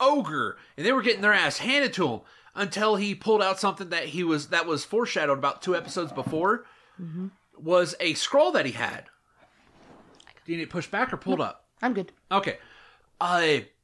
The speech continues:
Speaker 1: he had the scroll, never really said what was in it, just a spell to help him. It's an idea he was wanting to try. He had someone create a scroll for him.
Speaker 2: Hmm.
Speaker 1: It was a gate scroll.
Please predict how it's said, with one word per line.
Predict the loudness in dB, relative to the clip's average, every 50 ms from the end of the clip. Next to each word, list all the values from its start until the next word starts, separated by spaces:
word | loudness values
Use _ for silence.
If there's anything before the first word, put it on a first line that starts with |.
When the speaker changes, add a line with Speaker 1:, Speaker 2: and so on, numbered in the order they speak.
| _ -20 -12
Speaker 1:
he | -6 -2 0
had | 0 2 2
the | 0 0
scroll, | 0 0 0 2 2 2 2 0 2
never | 0 2 4 4
really | 4 4 2 0
said | 0 0 0 0 0
what | -2 -4 -6
was | -6 -4 -2
in | -2 -2
it, | -4 -6
just | -10 -10 -10 -10
a | -10
spell | -10 -6 -2 0 0 2 2
to | 0 2
help | 2 2 2 0
him. | -2 -6 -10 -8 -2
It's | -2 0 0 0
an | 2 2
idea | 2 2 2 0 2 2 2 2
he | 2 2
was | 0 0 0
wanting | 0 -2 -4 -6 -8
to | -10
try. | -4 0 0 2 2 0 -2 -6 -14 -20 -20 -20 _
He | _ -4
had | -4 0 0
someone | 0 0 0 0
create | 0 0 0 0 0
a | -2
scroll | -2 -4 -2 0 2 2 2 0
for | -2 -4 -8 -8 -8
him. | -10 -14 _ _ _ _ _ _ _
Speaker 2:
Hmm. | -6 -6 -6 -6 -8 _ _ _ _ _ _ _ _
Speaker 1:
It | 2 2
was | 4 4 2
a | -2
gate | 0 0 2 2 2 0 -4
scroll. | -8 -8 -6 -4 -2 -2 -2 -2 -4 -6 -10 -16